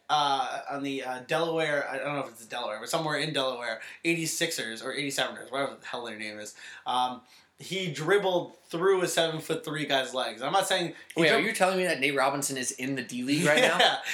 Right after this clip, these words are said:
Speaker 1: And he didn't dribble the ball through him. He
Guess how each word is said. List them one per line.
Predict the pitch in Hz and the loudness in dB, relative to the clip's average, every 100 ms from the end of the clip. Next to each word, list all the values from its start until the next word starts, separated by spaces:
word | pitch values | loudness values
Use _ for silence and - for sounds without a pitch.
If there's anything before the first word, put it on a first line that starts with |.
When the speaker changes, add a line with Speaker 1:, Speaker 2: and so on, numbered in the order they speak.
| - - | 0 4
Speaker 1:
And | 208 208 | 6 6
he | |
didn't | 311 311 - | 4 2 2
dribble | 254 233 175 | 4 4 2
the | 165 | 2
ball | 180 220 214 | 4 4 4
through | 165 143 | 0 -2
him. | 135 - - | -4 -12 0
He | 233 294 285 269 | 4 4 2 -2